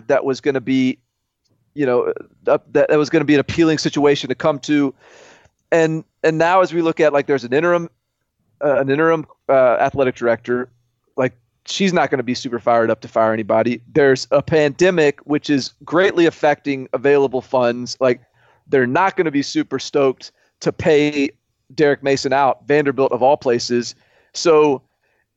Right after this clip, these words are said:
does Derek Mason go two and ten and just keep on hanging in there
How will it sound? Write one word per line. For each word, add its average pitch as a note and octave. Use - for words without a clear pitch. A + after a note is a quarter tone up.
does E3+
Derek F#3
Mason F#3
go D#3+
two F3+
and E3
ten C3+
and E3
just D#3+
keep -
on E3+
hanging E3
in D#3
there A#2